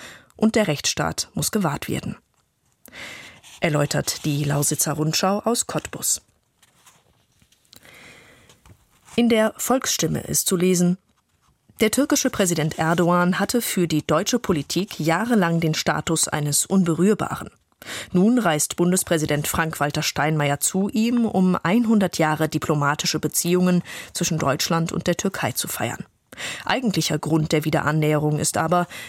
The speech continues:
dass die Türkei gebraucht wird. Das Land ist seit dem Merkel-Deal vor knapp zehn Jahren eines der wichtigsten Bollwerke gegen die illegale Fluchtbewegung nach Europa.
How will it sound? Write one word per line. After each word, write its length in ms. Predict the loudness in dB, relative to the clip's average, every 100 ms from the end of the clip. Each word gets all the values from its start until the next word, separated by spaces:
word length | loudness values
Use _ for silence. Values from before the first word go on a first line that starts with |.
| -8
dass 160 | -6
die 100 | -4
Türkei 460 | -4 -4 -2 0 0
gebraucht 560 | -2 0 0 0 -4 -12
wird. 260 | -8 -10 -10 _ _ _ -6
Das 180 | -2 -2
Land 300 | 0 -2 -2
ist 180 | -2
seit 220 | 0 0 0
dem 120 | 0
Merkel-Deal 640 | 0 0 0 0 0 0
vor 180 | -2 -4
knapp 320 | -2 -4 -2
zehn 320 | -2 2 2
Jahren 540 | 2 0 0 -2 -2 -2
eines 300 | -2 0 0
der 200 | 0 0
wichtigsten 600 | -2 -2 0 2 0 0
Bollwerke 640 | 0 2 2 0 0 0
gegen 300 | 0 0 2
die 260 | 0 0 2
illegale 460 | 2 2 2 2
Fluchtbewegung 760 | 2 0 0 -2 0 -2 0 0
nach 240 | -2 -2
Europa. 480 | -2 2 0 -2